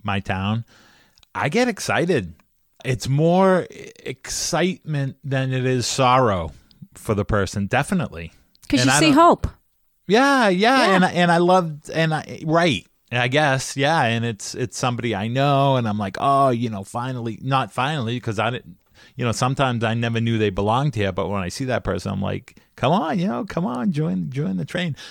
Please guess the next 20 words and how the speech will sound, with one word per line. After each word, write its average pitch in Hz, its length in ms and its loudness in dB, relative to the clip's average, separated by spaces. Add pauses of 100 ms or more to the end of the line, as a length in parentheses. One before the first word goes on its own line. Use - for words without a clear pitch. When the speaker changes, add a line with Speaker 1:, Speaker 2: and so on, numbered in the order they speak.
(140)
Speaker 1:
But 156 120 4
at 156 140 0
the 151 60 -4
same 160 260 0
time, 156 340 0
I 127 120 0
do 127 420 2
understand 113 680 -2
that 95 100 0
it's, 85 200 -10
it's, - 440 -12
it's 92 300 -10
very 85 320 -2
difficult, 92 680 -2
and 82 140 -2
they're 78 80 -4
going 87 260 -2
through 87 180 -6
a 73 40 -10
difficult 82 560 -8